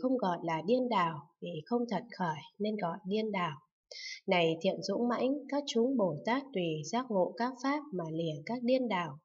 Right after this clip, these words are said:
Vì sao? Vì các chúng Bồ Tát hiểu rõ điên đảo đều không thật có, nghĩa là trong điên đảo không có tánh điên đảo. Do biết điên đảo thật không chỗ có, vì chẳng phải trong điên đảo có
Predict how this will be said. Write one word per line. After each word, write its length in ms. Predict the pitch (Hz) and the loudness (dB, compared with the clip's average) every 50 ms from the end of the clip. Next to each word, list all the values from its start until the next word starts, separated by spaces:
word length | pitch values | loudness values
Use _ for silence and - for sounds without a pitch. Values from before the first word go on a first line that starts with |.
| - - - - _ - | -20 -20 -20 -20 _ -6
Vì 220 | 170 170 156 143 147 | -6 -4 -4 -4 -6
sao? 420 | 156 - 220 220 220 214 208 208 214 - - - - - _ - | -6 -4 -2 -2 -2 -2 -4 -6 -8 -12 -16 -16 -16 -12 _ 2
Vì 140 | 190 180 175 175 | 2 2 4 2
các 120 | 285 294 285 | 0 -4 -2
chúng 280 | - 247 240 285 294 | 0 0 0 2 2
Bồ 280 | 233 202 175 151 139 - | 4 4 4 4 2 0
Tát 160 | - 233 269 269 | -2 -4 -4 -2
hiểu 240 | - 196 175 156 143 | 0 0 2 2 0
rõ 300 | 151 - 175 - 208 247 269 247 | -2 -2 -2 -2 0 -2 -4 -2
điên 200 | 240 262 262 262 | 0 0 0 0
đảo 300 | 226 202 175 165 156 151 - | 0 0 0 0 -2 -4 -4
đều 180 | 170 160 156 160 | -4 -4 -4 -2
không 160 | - 247 254 247 247 | -4 -4 -4 -4 -4
thật 100 | 202 147 - - - | -6 -6 -6 -4 -2
có, 340 | 175 160 156 156 185 233 - _ - - - - - - | 0 0 0 0 -4 -8 -10 _ -16 -16 -16 -14 -8 -4
nghĩa 140 | 202 196 247 | -2 0 2
là 260 | 240 202 175 160 143 143 | 2 2 2 0 -2 -2
trong 240 | - 220 233 240 233 | -2 -2 -2 2 2
điên 240 | 247 247 254 247 | 2 2 2 0
đảo 280 | 226 196 175 156 143 143 - _ _ | 0 0 0 0 -2 -6 -10 _ _
không 180 | - 240 240 240 233 | -4 -2 -2 0 0
có 140 | 226 226 226 226 | -2 -2 -2 0
tánh 280 | 226 208 214 240 254 233 | -2 0 0 0 0 0
điên 220 | 240 240 240 233 | 0 0 0 -2
đảo. 220 | 202 180 165 151 143 147 _ _ - - - - - | -2 -2 -4 -4 -6 -10 _ _ -20 -20 -20 -12 -4
Do 200 | - 190 196 196 | -2 0 0 2
biết 180 | 202 233 269 269 247 | 2 2 2 2 2
điên 240 | 226 226 226 220 208 | 2 2 2 2 0
đảo 320 | 185 170 156 151 143 147 - | 0 0 0 0 -2 -4 -4
thật 160 | 175 160 147 - - _ | -2 -2 -2 -4 -8 _
không 240 | - - 220 226 240 | -4 -4 -2 -2 -2
chỗ 260 | 233 220 - 240 262 254 | -4 -2 -2 -2 -2 -2
có, 400 | - 196 190 196 226 269 294 294 - - - | 0 0 0 0 0 -4 -6 -8 -10 -8 -4
vì 80 | 170 156 156 156 | -4 -4 -4 -2
chẳng 200 | - 156 143 147 147 151 | -4 -6 -6 -6 -8 -8
phải 140 | 170 156 143 147 | -8 -6 -6 -4
trong 240 | - 202 220 233 233 | -2 -2 0 0 2
điên 220 | 226 233 240 247 220 | 2 2 2 2 0
đảo 240 | 196 170 151 139 139 - _ - | 0 0 0 -2 -6 -12 _ -8
có 140 | 175 185 | -8 -8